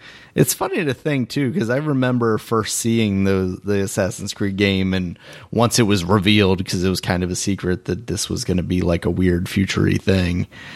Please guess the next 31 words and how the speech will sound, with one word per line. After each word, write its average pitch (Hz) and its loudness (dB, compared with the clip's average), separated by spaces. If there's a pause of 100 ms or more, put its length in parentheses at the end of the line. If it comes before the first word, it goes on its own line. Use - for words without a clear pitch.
(400)
I 127 0
was 143 0
always 151 0
like, 160 0
"Well, 202 2
why 208 2
don't 208 0
they 202 0
just 190 -2
make 180 -2
those 185 0
games? 147 2
Like, 104 2
I 123 2
don't 143 0
need 92 -2
this 95 -4 (280)
outside 95 0
the 92 0
Animus 90 -4
stuff." 98 0
And 90 0
now 95 2
that 98 0
they're 90 -2
making 92 -2
those 98 -2
games, 98 -2
it's - -12
kinda 110 2
like, 107 -2